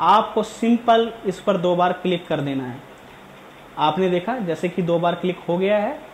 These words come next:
उसके बाद आप minimize कर लें। इतने दोस्तों आपको एक काम और भी करना होगा, यहाँ से मैं आपको दिखा देता हूँ, ये लिखा हुआ है Unity, यहाँ पे भी Unity लिखा हुआ है।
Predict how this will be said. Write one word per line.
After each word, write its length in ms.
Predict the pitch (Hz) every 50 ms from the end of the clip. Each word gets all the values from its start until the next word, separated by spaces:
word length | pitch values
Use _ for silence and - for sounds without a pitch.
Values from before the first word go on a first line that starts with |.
| - - - - - - - - - - - - - - -
उसके 240 | 160 156 - - 190
बाद 220 | 190 185 185 190
आप 160 | 185 180 185 -
minimize 400 | 175 175 180 190 190 196 196 -
कर 140 | - 202 190
लें। 160 | 202 240 277 277 - - - - - -
इतने 260 | 202 202 240 247 254 247
दोस्तों 340 | 240 226 - - - 262
आपको 220 | 240 233 233 - 220
एक 140 | 220 220 220
काम 200 | 220 208 208 202
और 100 | 196 202 202
भी 100 | 220 233
करना 260 | 226 220 208 202 196
होगा, 260 | 190 185 180 220 277
यहाँ 260 | 277 226 180 175 175 175 175 - -
से 120 | 208 208
मैं 140 | 214 208 202
आपको 200 | 190 185 196 196
दिखा 280 | 190 175 160 - 180 180
देता 220 | 190 190 190 214
हूँ, 80 | 208 202
ये 60 | 196
लिखा 240 | 190 185 185 - 196
हुआ 100 | 190 202
है 140 | 196 190 175
Unity, 380 | 160 170 185 196 196 202 247 262 254 202
यहाँ 180 | 185 160 160 165 -
पे 80 | 190
भी 140 | 196 196 190
Unity 260 | 175 170 175 175 175
लिखा 300 | 185 185 175 - - 190
हुआ 140 | 185 175 175 180
है। 80 | 196